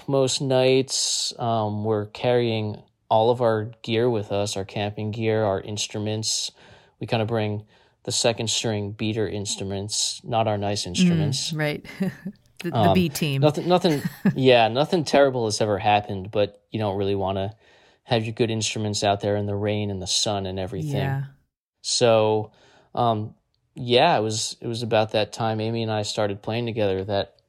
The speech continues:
Speaker 1: Mark and Rayanne asked me to come on the tour that year. And I was never, like, that outdoorsy, but I really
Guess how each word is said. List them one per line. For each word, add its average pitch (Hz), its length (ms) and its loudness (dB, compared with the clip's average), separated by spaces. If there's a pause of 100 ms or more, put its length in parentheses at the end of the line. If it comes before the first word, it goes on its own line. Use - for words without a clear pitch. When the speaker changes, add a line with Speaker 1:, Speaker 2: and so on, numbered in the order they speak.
Speaker 1:
Mark 107 220 -2
and 107 80 -6
Rayanne 101 280 -4
asked 98 380 -2
me 98 320 -4 (680)
to 107 520 2
come 127 200 -2
on 113 120 2
the 101 60 -2
tour 143 360 0
that 110 260 4
year. 107 560 -2 (140)
And 107 460 -2 (800)
I 139 60 2
was 147 100 2
never, 156 260 6
like, 131 260 4
that 120 260 4
outdoorsy, 113 720 0
but 104 260 -6 (180)
I 113 60 0
really 104 480 -2